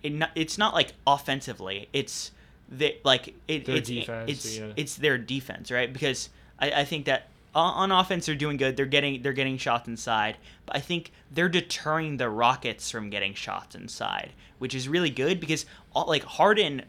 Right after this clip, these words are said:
Speaker 1: like, uh, what the Lakers were doing last night is they were, they were trapping Harden, like, pretty much when he came across half court. And so then, then Harden kept point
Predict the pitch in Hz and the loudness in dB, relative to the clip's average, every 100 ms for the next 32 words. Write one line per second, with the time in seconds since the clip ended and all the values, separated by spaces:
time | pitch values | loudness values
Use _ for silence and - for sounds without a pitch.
0 | - - 147 147 160 156 175 180 175 175 | -12 -8 -2 0 0 0 0 0 -2 -2
1 | 151 135 151 127 117 127 127 127 160 160 | -4 -4 -2 -2 -2 -4 -2 2 4 4
2 | 139 - - - 165 175 - 160 175 180 | 2 -2 -16 -2 2 2 4 4 4 2
3 | 127 123 147 165 120 - - - 196 196 | 2 2 2 2 0 0 -14 0 4 6
4 | 180 156 - 139 139 127 135 127 - 123 | 6 6 4 -2 -2 0 -2 0 2 2
5 | 123 135 120 - 123 170 - - - - | 4 2 2 0 -2 0 -2 -12 -16 -4
6 | 151 - 156 135 120 - - - - - | -2 4 4 4 0 -12 -20 -20 -20 -20
7 | - - 135 165 165 160 - 143 139 135 | -20 -14 -2 0 0 -2 -4 0 0 0
8 | - - 123 196 208 147 - - 196 - | -8 -12 0 4 4 2 -8 -4 -4 -4
9 | - - 156 | -10 -6 -6